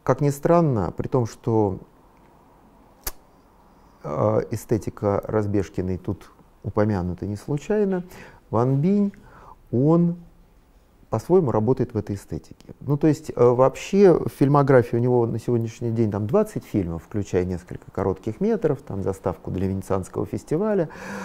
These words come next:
юбилейную. А, в I M D B, который является основным источником информации по кино, там всё переврано, на самом деле, там гораздо больше его фильмов. Но если присмотреться, вы увидите, что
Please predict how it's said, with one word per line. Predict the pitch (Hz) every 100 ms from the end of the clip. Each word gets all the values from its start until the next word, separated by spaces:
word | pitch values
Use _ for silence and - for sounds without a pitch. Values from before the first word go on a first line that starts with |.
| - - - -
юбилейную. | 131 135 147 143 127 120 117 - _ -
А, | - 113 101 95 - - -
в | - - - 117 113
I | 143 151
M | 160
D | 156
B, | 175 233
который | 226 123 117 120
является | 127 123 101 -
основным | 104 120 120 101
источником | 98 - 90 - 78 95
информации | 92 107 104 95 - 95
по | -
кино, | - 127 165
там | - 113 92
всё | 117
переврано, | - 147 214 208 190 175
на | 160 151
самом | - 143
деле, | 131 113
там | - 95
гораздо | 92 98 87 101
больше | 143 226 - 180
его | 170
фильмов. | 156 160 143 127 120 - - 151 -
Но | - 104 120
если | 120 -
присмотреться, | 113 120 - 135 156 151 -
вы | 107
увидите, | 110 104 92 90 104
что | - - 104 98